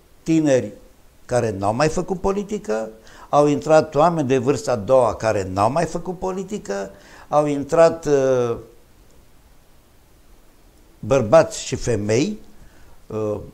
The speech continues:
uitându-mă în C V-ul și stând de vorbă cu foarte mulți dintre ei, mi-am dat seama că la locul de muncă sunt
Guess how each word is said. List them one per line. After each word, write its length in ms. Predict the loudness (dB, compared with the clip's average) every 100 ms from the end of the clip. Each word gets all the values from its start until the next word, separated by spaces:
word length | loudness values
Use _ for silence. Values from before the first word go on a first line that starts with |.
| -20 -20 _ _ _ _ -20 -20 -20 -20 _
uitându-mă 600 | -6 -2 -2 0 -2 -2
în 80 | -2
C 100 | -4
V-ul 400 | -4 -2 -2 -2
și 160 | -6
stând 280 | -8 -6 -4
de 80 | -4
vorbă 380 | -2 -2 -2 -4
cu 160 | -6
foarte 540 | -12 -4 -2 0 0 -4
mulți 320 | -4 -6 -6
dintre 420 | -6 -6 -6 -4
ei, 100 | -4
mi-am 240 | -4 -6
dat 180 | -2 -2
seama 300 | 0 -2 -2
că 140 | -2 0
la 140 | 0
locul 360 | 0 -4 -6 -4
de 100 | -4
muncă 420 | -4 -4 -4 -4
sunt 320 | -4 -4